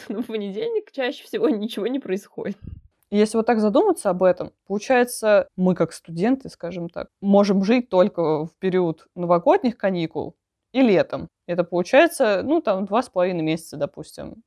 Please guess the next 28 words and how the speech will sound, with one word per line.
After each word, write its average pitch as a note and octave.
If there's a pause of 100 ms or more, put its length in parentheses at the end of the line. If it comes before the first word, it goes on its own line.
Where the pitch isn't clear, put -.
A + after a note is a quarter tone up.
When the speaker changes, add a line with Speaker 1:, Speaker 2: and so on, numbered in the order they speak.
Speaker 2:
за E3+
весь F3+
год. - (160)
И F#3+
это F#3
же G3
трэш. G#3
Вот F#3
так, G3+
если G3+
подумать B3+
об G3
этом, D#3
это E3+
ужасно. G#3 (120)
Потому -
что -
раньше, C4
мне F#3
кажется, E3+
что E3
у -
меня G3+
так C4+
и C4
было, A3
по -
сути. D#3+